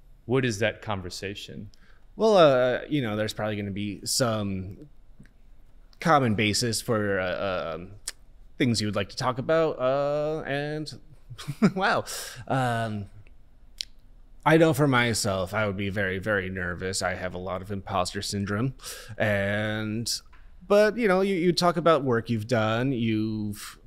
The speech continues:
Speaker 2: wanna share the work you've done, and you talk about, you know, processes and things that you did together.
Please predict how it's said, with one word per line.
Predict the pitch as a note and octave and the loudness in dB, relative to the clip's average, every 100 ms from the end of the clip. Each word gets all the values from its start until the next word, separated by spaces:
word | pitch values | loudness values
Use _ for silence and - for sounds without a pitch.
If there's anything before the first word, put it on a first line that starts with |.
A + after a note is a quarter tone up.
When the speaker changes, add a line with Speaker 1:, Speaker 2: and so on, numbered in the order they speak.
| - - D#3+ | -20 -20 -10
Speaker 2:
wanna | D#3+ C3 A2+ | -2 0 0
share | - B2 E3 | 0 4 6
the | D#3+ | 6
work | G#2 G2 F#2 | 2 2 -2
you've | F2+ F#2 F2+ | -4 -6 0
done, | G2+ G2+ G2+ G#2 | 2 2 0 -4
and | G#2+ G#2 | -4 -2
you | A2+ A2+ A#2 A#2+ B2+ B2+ | -2 -2 -2 -2 -2 -4
talk | A2 G#2 A2+ | -4 -6 -4
about, | G#2+ A#2 C3 - | 0 2 2 -2
you | C#3+ | -4
know, | A#2 A#2+ | -2 -4
processes | - E2+ G2+ G#2 A2+ A2 | -4 -6 -6 -6 -8 -6
and | G2 G#2+ G#2+ A2+ G2+ - B2+ | -6 -4 -4 -6 -8 -12 -8
things | G#2+ G3 G3 | -4 -4 -4
that | G2 | -4
you | |
did | A2 C3 | -4 -4
together. | G#2+ F#2+ E2+ F2+ | -4 -4 -4 -8